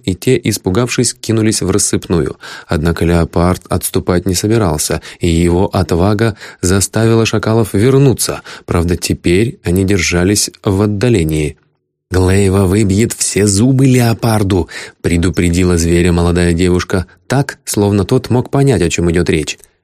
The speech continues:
Но ответил ей не зверь, а подземный грохот.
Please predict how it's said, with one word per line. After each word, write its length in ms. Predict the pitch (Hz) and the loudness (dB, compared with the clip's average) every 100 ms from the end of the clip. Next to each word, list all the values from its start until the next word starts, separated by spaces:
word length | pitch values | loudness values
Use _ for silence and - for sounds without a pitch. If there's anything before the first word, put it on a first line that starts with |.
| _ _ - | _ _ -6
Но 360 | - 95 98 - | 0 2 2 0
ответил 580 | 110 95 85 120 127 139 | -2 0 0 2 2 4
ей 240 | 123 127 | 4 4
не 180 | 127 104 | 4 2
зверь, 520 | 80 85 87 127 - _ _ _ _ _ | 2 2 2 2 0 _ _ _ _ _
а 120 | 101 | -4
подземный 640 | 92 82 80 87 92 92 92 | 0 -2 0 0 2 2 2
грохот. 560 | 95 113 - - - | 2 0 -2 -6 -10